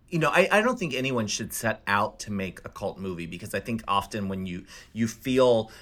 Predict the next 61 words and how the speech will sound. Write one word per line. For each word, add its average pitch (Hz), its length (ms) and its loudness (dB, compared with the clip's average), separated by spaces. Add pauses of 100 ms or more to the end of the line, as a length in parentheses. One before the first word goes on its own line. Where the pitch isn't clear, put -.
that, 98 640 4
you 120 80 -2
know, 117 140 2
it 120 80 -2
was 127 120 -2
one 139 120 2
of 131 80 0
the 131 80 6
things 117 320 0
I 107 80 0
think 113 200 -2
when 107 140 -2
we 107 120 -4
made 104 220 0
All 101 140 0
About 98 240 0
Evil, 104 300 -2
it - 40 -10
was 101 140 -8
like, 92 220 -6
"Let's 120 340 0
make 131 300 -4
this 113 260 -2
movie 131 540 -2 (200)
and 117 160 -4
tell 117 220 -2
this 104 320 -2
story 117 400 0
with 113 240 -4
the 117 140 -6
influences 117 640 -4
and 104 120 -4
the 98 60 -2
things 110 320 -2
that 98 100 -6
we 98 120 -6
like, 113 400 -2
and 147 100 -10
hopefully 139 480 -4
people 113 340 -4
like 85 280 -2
it." - 160 -8
I 107 80 -2
think 123 240 -4
that's 120 180 2
the 113 140 -4
best 107 360 0
way. 98 220 0 (400)
And 139 140 2
what 143 120 6
I 131 60 8
love, 151 400 6
though, 113 220 6
is 107 200 0
because 147 640 0
you 135 120 2
and 107 100 4
I 98 80 4
love 98 340 0
cult 101 240 -2
movies, 90 460 -6